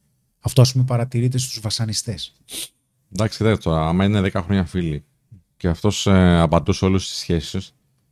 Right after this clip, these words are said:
Speaker 2: και το ήξερε αυτή, αυτό εννοεί. Ε, εντάξει, φυσικό να ήταν τρελή όταν τα φτιάξανε.
Speaker 1: Ναι.
Speaker 2: Αυτό,
Speaker 1: Αυτό είναι μια πιο
Speaker 2: αυ-,
Speaker 1: απλή
Speaker 2: ναι,
Speaker 1: εξήγηση.
Speaker 2: ναι. <laughs> Έτσι.
Speaker 1: Από τη
Speaker 2: Λοιπόν.
Speaker 1: σκέψη μου.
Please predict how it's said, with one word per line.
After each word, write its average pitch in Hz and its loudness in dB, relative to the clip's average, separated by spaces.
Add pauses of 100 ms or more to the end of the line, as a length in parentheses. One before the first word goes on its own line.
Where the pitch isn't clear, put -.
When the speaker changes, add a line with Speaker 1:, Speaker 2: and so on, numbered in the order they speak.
(120)
Speaker 2:
και - -4
το - 2
ήξερε 101 4
αυτή, 85 -2 (260)
αυτό - -6
εννοεί. 87 -2 (140)
Ε, 135 -2
εντάξει, 131 -6
φυσικό - -2
να 120 6
ήταν 90 2
τρελή 80 0
όταν 78 0
τα 76 -6
φτιάξανε. 73 -8 (160)
Speaker 1:
Ναι. 131 -2 (440)
Speaker 2:
Αυτό, - -6
Speaker 1:
Αυτό 95 2
είναι 196 2
μια 180 0
πιο 156 0
Speaker 2:
αυ-, 135 0
Speaker 1:
απλή 113 -4
Speaker 2:
ναι, 98 4
Speaker 1:
εξήγηση. 82 0 (220)
Speaker 2:
ναι. - -6 (1000)
<laughs> 98 0
Έτσι. - -4 (800)
Speaker 1:
Από 127 -10
τη - -12
Speaker 2:
Λοιπόν. 92 2
Speaker 1:
σκέψη 85 -6
μου. 95 -20